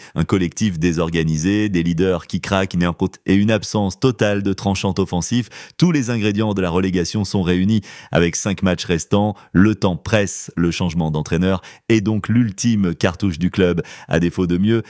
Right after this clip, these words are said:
il faudra au moins s'en servir pour sauver ce qui peut encore l'être. Voir la dernière interview de Laurent Batlaise.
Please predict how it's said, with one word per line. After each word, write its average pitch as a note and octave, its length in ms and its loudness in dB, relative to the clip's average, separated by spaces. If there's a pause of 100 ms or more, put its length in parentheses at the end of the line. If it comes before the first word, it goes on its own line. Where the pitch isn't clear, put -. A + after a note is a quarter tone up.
(160)
il E2+ 100 -2
faudra E2 320 -2
au F#2 80 0
moins G2 160 0
s'en F2+ 160 -4
servir F2 400 -2
pour F2+ 220 -4
sauver F#2+ 320 -2
ce - 120 -8
qui E2 160 -6
peut F#2 220 -2
encore F2 340 -2
l'être. D2+ 320 -6 (240)
Voir F#2 220 2
la E2 100 -2
dernière F#2 360 -2
interview F2 420 -2
de E2+ 100 -2
Laurent G#2+ 440 0
Batlaise. E2 680 -2